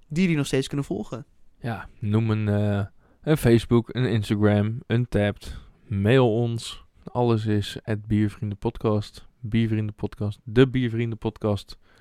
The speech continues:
Speaker 1: At gmail punt com. Ja, en vooral waar we echt op zitten te wachten zijn jullie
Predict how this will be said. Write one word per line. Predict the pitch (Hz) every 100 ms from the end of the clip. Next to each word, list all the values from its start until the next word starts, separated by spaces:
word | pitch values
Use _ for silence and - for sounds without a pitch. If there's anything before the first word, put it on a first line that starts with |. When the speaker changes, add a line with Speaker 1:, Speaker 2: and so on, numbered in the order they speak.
| -
Speaker 1:
At | 165 143
gmail | 135 131
punt | 120 -
com. | - - _ _ _ _ _ _
Ja, | -
en | 127
vooral | 147 151 151 196 240
waar | 160 151
we | 156 -
echt | - 220 - -
op | -
zitten | - -
te | -
wachten | 135 202 - 165
zijn | - 139 143
jullie | 151 143 135 123 -